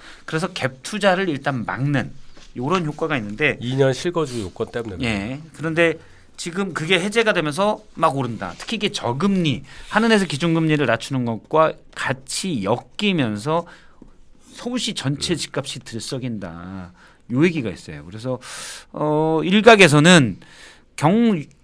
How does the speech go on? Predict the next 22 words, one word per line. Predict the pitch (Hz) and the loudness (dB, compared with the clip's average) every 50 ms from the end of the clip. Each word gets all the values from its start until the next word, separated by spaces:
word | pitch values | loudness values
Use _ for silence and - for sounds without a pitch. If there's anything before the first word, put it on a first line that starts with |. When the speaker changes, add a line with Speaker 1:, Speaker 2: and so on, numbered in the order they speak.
| _ _ _ - | _ _ _ -14
Speaker 1:
그쪽에 | - 180 - 226 202 190 | -8 -2 2 6 6 8
아무래도 | 160 151 156 156 127 135 123 113 - - | 8 8 6 4 4 2 0 -2 -4 -8
강남 | - 139 135 139 143 139 | -4 -2 0 2 2 2
삼 | 135 147 156 156 | 0 0 -2 -2
구에 | 139 131 113 101 98 104 120 | -2 -2 -2 -2 -2 -4 -6
국민의힘 | - - 127 127 131 131 127 127 123 123 117 113 113 113 - - - - _ _ _ _ _ _ _ _ _ _ _ _ | -8 -6 -4 -2 0 2 2 2 2 0 -2 -2 -4 -6 -10 -14 -20 -20 _ _ _ _ _ _ _ _ _ _ _ _
지지층이 | - 131 123 110 - 131 131 | -6 -6 -6 -4 -4 -2 -2
많이 | 123 104 101 101 | 0 0 -2 -2
사니까, | 104 - 147 147 131 - - 90 82 - _ - _ _ _ _ _ _ _ _ - - | -2 -2 -2 -4 -4 -4 -6 -10 -10 -12 _ -20 _ _ _ _ _ _ _ _ -20 -16
어, | - 107 95 92 90 85 82 - - - - - - - - - - - - | -14 -14 -12 -12 -12 -14 -16 -16 -20 -20 -20 -20 -20 -20 -20 -18 -16 -8 -6
약간 | 127 131 - 151 131 | -4 -2 0 0 0
경선에서 | - 113 120 147 165 160 170 180 156 131 107 110 | 0 0 0 0 2 2 2 2 2 2 0 -4
당원도 | - - 139 143 170 180 160 151 | -4 0 2 4 4 4 2 2
꽤 | 127 165 143 | 0 -2 -2
있을 | 120 - - | -2 -4 -6
거고, | - 123 107 95 110 120 | -6 -6 -6 -6 -6 -8
그러면 | 120 120 123 123 131 131 135 - - - - - - - | -6 -4 -2 -2 -2 -4 -4 -8 -14 -18 -20 -20 -10 -4
경선에서 | - 139 156 160 160 180 175 175 151 180 | -2 0 0 0 0 0 0 0 0 -2
유리한 | 156 120 120 135 147 196 202 202 196 190 185 160 | -4 -4 -2 -2 2 4 4 4 4 2 0 -2
고지를 | 143 143 139 131 143 151 147 139 | -2 -2 -2 -2 -2 -2 0 0
하기 | 131 123 | 0 0
위해서 | 120 165 165 | -2 -4 -4